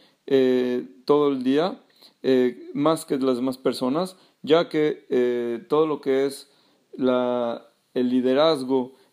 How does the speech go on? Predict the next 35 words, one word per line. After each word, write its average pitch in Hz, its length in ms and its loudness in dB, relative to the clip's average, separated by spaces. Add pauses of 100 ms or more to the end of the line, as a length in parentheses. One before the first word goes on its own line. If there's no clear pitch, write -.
del 120 300 0
pueblo 180 300 2
de 151 80 -2
Israel 135 360 0
tiene 139 240 -4
que 135 120 0
ir 143 320 -2 (200)
en 123 140 -2
base 127 240 0
a 135 40 0
la 123 120 0
Torah. 117 280 -2 (240)
Esa - 180 -2
es 165 100 -2
otra 170 260 2
de 156 60 2
las 139 200 0
cualidades 139 600 2
principales 135 720 -2 (360)
de 117 420 0
Yehudá, 123 460 0
en 135 120 -4
diferencia 127 600 -2
a 117 40 -2
Yosef. 117 420 -2 (380)
Eh, 135 300 2
la 143 140 0
cuestión 156 340 -2
es 185 80 -4
de 175 100 -2
que 156 140 -2
los 143 220 2
dos 165 360 0 (240)
son 151 500 -2
Meshiach, 160 680 0